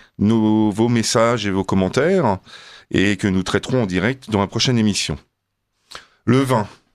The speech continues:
Il est partie essentielle de notre art de vivre et de notre civilisation. Produit de la terre, il est le symbole de enracinement que tout sa-, tout un chacun et chaque Français doit ressentir.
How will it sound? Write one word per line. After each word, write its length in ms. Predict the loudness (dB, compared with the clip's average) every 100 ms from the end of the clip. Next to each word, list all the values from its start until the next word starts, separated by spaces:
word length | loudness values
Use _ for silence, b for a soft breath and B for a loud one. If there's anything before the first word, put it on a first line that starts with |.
| _ _ _ B B B
Il 100 | 0
est 60 | 2
partie 280 | 0 -2 -2
essentielle 420 | 0 0 0 0
de 100 | 0
notre 240 | -2 0
art 160 | -2 0
de 80 | -2
vivre 280 | 0 0
et 40 | 2
de 80 | 2
notre 260 | 0 0
civilisation. 800 | -2 0 2 2 2 0 -2 -2 -4 b b b b _
Produit 340 | 0 0 0
de 80 | 0
la 120 | 0
terre, 420 | 2 0 2 0
il 100 | 0
est 60 | 0
le 140 | 0
symbole 480 | 0 0 2 2 2
de 160 | 0 0
enracinement 760 | 0 -2 -2 0 2 2 -2 b b b _
que 120 | -4
tout 460 | -4 _ -2 -2 0
sa-, 380 | 0 0 -2 -2 -6 -8
tout 100 | -2
un 100 | 0
chacun 600 | 0 0 0 0 -2 -2
et 400 | 0 2 2 2
chaque 220 | 2 0
Français 520 | -2 -4 -2 0 0
doit 300 | 0 2 2
ressentir. 680 | 2 0 -2 -4 -4 -6 -6